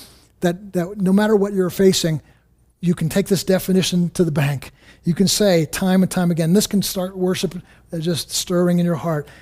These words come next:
"God has maintained his promise to me at length and without interruption." Verse six, "I will therefore not be afraid." That's, I, I added the word "therefore," but it's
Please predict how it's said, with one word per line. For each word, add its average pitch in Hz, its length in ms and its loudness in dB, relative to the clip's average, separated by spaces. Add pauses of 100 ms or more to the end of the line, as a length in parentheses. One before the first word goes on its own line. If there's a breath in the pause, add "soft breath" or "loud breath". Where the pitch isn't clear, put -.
"God 185 380 0
has 165 400 -4
maintained 196 1080 0 (180 soft breath)
his 170 220 -2
promise 185 480 0
to 185 120 -2
me 185 280 2
at 156 240 -8
length 190 520 0
and 170 140 -4
without 170 440 -2 (420 soft breath)
interruption." 151 840 -4 (160)
Verse 180 200 0
six, - 380 0 (400 soft breath)
"I 165 140 -4
will 175 260 2
therefore 175 480 0 (160)
not 165 180 -6
be 165 100 0
afraid." 147 400 -2
That's, 147 220 -6 (280 soft breath)
I, 160 80 -10
I 165 180 -4
added 165 160 0
the 160 60 -4
word 156 160 -2
"therefore," 160 300 0
but 143 120 -4
it's - 180 -10